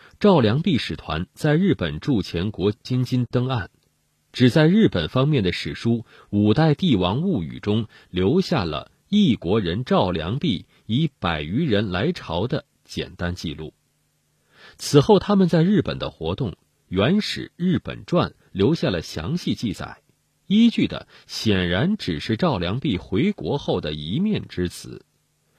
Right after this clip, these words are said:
从上岸差点就和当地人发生火拼，到月黑风高夜，金津守派人在使团下榻的木屋外灭烛大灶，再到清晨起来，忽然发现四面山头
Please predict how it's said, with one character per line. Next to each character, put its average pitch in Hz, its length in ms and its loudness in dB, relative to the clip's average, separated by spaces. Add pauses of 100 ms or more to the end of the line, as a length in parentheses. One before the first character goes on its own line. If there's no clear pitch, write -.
(280)
从 185 240 2
上 208 260 6
岸 202 220 2
差 170 340 0
点 82 200 -2
就 110 140 -2
和 104 160 -2
当 156 220 2
地 156 120 0
人 92 180 0
发 151 200 0
生 165 200 0
火 - 340 -12
拼， 139 320 -2 (360)
到 110 400 4
月 170 360 4
黑 139 280 2
风 196 320 2
高 190 240 4
夜， 98 360 -2 (200)
金 165 360 4
津 156 260 4
守 - 240 -4
派 104 240 0
人 82 280 -4
在 107 240 -2
使 - 280 -6
团 90 260 -4
下 117 260 0
榻 101 200 0
的 95 140 0
木 151 240 2
屋 190 280 0
外 92 340 2 (320)
灭 175 380 4
烛 101 280 -4
大 123 280 0
灶， - 300 -2 (460)
再 92 200 0
到 82 180 -2
清 117 240 -4
晨 98 220 -4
起 76 200 -8
来， 71 240 -8 (220)
忽 220 260 4
然 143 220 6
发 165 220 0
现 101 220 -4
四 196 220 -2
面 123 220 0
山 190 220 0
头 113 280 0